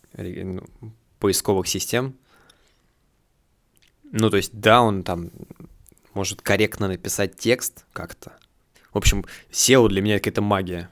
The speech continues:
честно говоря, вообще не понимаю, что там. Ну, то есть, окей, ты прописал там хеды, тайтлы на H T M L странице, ты прописал текст, прописал, ну, вот эти все метки расставил.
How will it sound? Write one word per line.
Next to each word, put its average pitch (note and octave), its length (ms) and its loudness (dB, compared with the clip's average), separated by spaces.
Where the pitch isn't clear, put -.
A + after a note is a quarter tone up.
честно F#2+ 320 -6
говоря, F2 200 -8
вообще F#2 240 -2
не F#2 100 -6
понимаю, F2 480 -8
что - 340 -4
там. G#2+ 460 -2
Ну, G#2 100 -4
то G#2 60 2
есть, G2 120 0
окей, A2+ 260 -2
ты G#2 120 -6
прописал A2+ 540 -2
там F#2+ 300 -8
хеды, G#2+ 460 0
тайтлы A#2 680 2
на G2+ 220 -2
H - 160 -2
T A2 120 -4
M G#2 120 0
L G2 80 0
странице, G2+ 640 -4
ты F#2 220 -12
прописал F#2 540 -6
текст, - 520 -4
прописал, G2 600 -2
ну, F#2 180 -4
вот E2 100 -8
эти F#2 180 -10
все - 240 -8
метки G#2 440 -4
расставил. G2+ 800 0